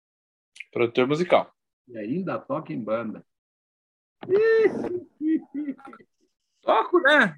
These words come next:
Speaker 1: Toco porque pra, pra manter, é, manter a prática, né?
Speaker 2: Ó.
Speaker 1: Mas não é mais o meu foco de, de vida, né?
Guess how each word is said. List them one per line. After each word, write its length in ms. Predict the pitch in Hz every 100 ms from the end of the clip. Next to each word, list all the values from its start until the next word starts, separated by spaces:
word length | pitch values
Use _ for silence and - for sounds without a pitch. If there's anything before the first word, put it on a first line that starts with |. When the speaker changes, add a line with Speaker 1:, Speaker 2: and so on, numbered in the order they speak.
| _
Speaker 1:
Toco 300 | - 233 - -
porque 280 | 294 302
pra, 160 | 320 277
pra 140 | 269
manter, 920 | 262 254 226 226 233 208 165 131 120 107 _ _ _ _ _ _
é, 920 | 131 131 123 120 113 107 107 101 101 - _ _ - - - - - _ _ _ _ _ _ -
manter 280 | 147 147
a 60 | 170
prática, 580 | 151 139 170 - - 147
né? 240 | 180 180 _ _ _ _ _ _
Speaker 2:
Ó. 280 | 170 214 180 - _ _
Speaker 1:
Mas 140 | 151 170
não 80 | 208
é 100 | 214
mais 200 | 226 214
o 60 | 226
meu 260 | 233 226
foco 460 | 214 180 170 170 165
de, 680 | 156 160 151 123 113 101 - _ _ _ _ _ _ _ _ _ -
de 160 | 143
vida, 400 | 131 143 135 123
né? 180 | 127 151